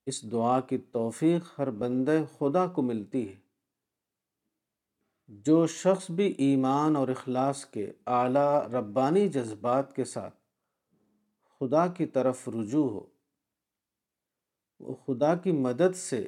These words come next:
اسم اعظم کے ساتھ دعا کرنے کی توفیق پاتا ہے۔ اس کی پہچان یہ ہے کہ ایسی دعا کے موقع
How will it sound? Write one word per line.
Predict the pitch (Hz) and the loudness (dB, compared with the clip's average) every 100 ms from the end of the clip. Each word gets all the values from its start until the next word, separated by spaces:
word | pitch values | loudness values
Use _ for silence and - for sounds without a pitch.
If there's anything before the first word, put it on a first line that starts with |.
| - - | -8 -8
اسم | 135 165 165 151 - | -6 -4 0 0 0
اعظم | 127 127 127 196 190 | 0 2 2 2 2
کے | 160 135 | 0 -2
ساتھ | - 139 156 135 123 | 0 2 2 -2 -2
دعا | 123 131 | 2 2
کرنے | 123 117 110 120 139 | 0 -4 -2 -2 -2
کی | - 113 | -4 -10
توفیق | - _ 127 127 131 202 208 - | -10 _ 0 0 2 0 0 -4
پاتا | 123 110 127 110 104 | -4 -2 -2 -4 -6
ہے۔ | - _ _ _ _ _ _ _ _ _ _ _ _ _ _ _ _ _ _ _ _ _ _ | -20 _ _ _ _ _ _ _ _ _ _ _ _ _ _ _ _ _ _ _ _ _ _
اس | 160 - | -10 -6
کی | 220 | -8
پہچان | 220 143 127 127 151 175 190 | -2 -2 -2 0 2 2 2
یہ | 135 151 | 2 2
ہے | 143 117 151 | 0 -4 -8
کہ | - - - | -10 -10 -4
ایسی | 127 127 - 170 | -2 -2 0 -2
دعا | 131 120 123 135 151 | 0 0 2 4 2
کے | 160 | 0
موقع | 127 117 113 - | -2 -2 -2 -2